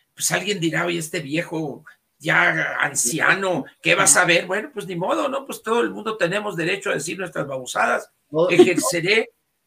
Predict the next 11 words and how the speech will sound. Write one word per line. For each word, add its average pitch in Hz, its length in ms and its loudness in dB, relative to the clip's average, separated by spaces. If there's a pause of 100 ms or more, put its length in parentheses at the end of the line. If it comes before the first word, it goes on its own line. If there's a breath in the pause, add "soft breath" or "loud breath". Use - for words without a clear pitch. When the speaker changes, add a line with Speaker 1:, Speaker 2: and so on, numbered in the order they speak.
(100)
Speaker 1:
a 165 160 2
plenitud 180 600 0
ese 170 280 2
derecho. 110 440 -8 (360)
Speaker 2:
Y - 120 0
Speaker 1:
Esa 196 200 4
Speaker 2:
todo 175 140 4
Speaker 1:
es 233 40 0
la 190 160 6
Speaker 2:
el 165 80 4
mundo 165 180 4